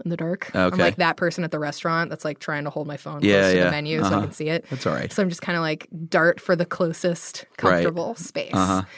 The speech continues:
Speaker 1: I don't like to sit very close to other people.
Speaker 2: Yeah.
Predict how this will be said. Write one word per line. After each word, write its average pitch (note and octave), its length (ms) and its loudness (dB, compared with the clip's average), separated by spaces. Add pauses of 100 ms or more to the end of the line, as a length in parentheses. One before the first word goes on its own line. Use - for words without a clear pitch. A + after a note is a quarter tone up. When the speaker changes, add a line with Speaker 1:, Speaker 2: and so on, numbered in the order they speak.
(140)
Speaker 1:
I F#3 80 2
don't E3+ 280 0
like D#3+ 160 -4
to F3+ 80 -4
sit - 380 -2
very D3+ 160 -4
close - 300 -10
to - 120 -4
other - 160 -8
people. F#4 680 -2
Speaker 2:
Yeah. F2 220 2